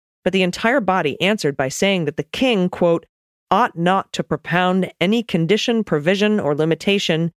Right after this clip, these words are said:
to any bill or act in debate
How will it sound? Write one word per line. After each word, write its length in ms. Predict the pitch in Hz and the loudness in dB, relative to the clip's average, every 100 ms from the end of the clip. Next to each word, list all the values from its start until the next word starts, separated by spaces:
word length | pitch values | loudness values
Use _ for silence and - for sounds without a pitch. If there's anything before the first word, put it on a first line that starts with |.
| _ _ _ - | _ _ _ -2
to 160 | 208 - | -2 0
any 220 | 226 247 | 0 0
bill 500 | 165 190 208 233 220 - | 2 2 4 2 -2 -4
or 220 | 180 202 247 | 0 2 2
act 380 | 170 123 139 - | -2 -4 -8 -4
in 200 | 185 208 | 0 2
debate 440 | 202 160 127 135 | 2 0 -2 -6